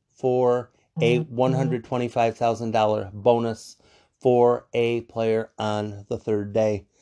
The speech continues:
Arian Rodriguez got the entire hundred twenty-five thousand. He is a right-handed pitcher, uh, ninety-two to ninety-five.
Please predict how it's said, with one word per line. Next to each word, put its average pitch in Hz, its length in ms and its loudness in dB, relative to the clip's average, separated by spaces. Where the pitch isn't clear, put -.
Arian 147 360 6
Rodriguez 135 580 2
got 156 320 4
the 151 140 0
entire 143 440 0
hundred 131 380 -6
twenty-five 127 640 -4
thousand. 147 600 0
He 185 260 -10
is 175 340 0
a 160 160 -2
right-handed 190 640 2
pitcher, 175 640 0
uh, 156 720 6
ninety-two 143 680 -8
to 160 100 -8
ninety-five. 165 1500 -6